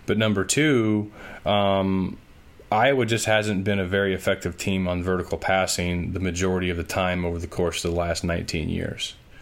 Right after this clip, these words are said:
They just haven't. Some years they have. Some games they have in years where they haven't been consistent at it. But thus far this year, if I'm watching tape, can Nate Stanley hurt me?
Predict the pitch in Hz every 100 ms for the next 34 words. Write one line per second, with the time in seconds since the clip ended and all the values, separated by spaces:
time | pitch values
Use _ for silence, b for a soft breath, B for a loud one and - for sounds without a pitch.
0 | - 107 98 110 95 - - - B B
1 | - 117 107 107 110 117 120 92 110 -
2 | - - B B B - 110 117 110 113
3 | 113 107 98 98 104 101 95 101 101 98
4 | 92 92 92 92 90 90 92 - 131 -
5 | 87 87 90 113 B B B 113 - 117
6 | 117 - 98 107 180 - 101 92 95 92
7 | 98 90 90 - 123 98 90 - B B
8 | B B 226 - - - 117 107 110 123
9 | - 120 117 104 110 120 147 147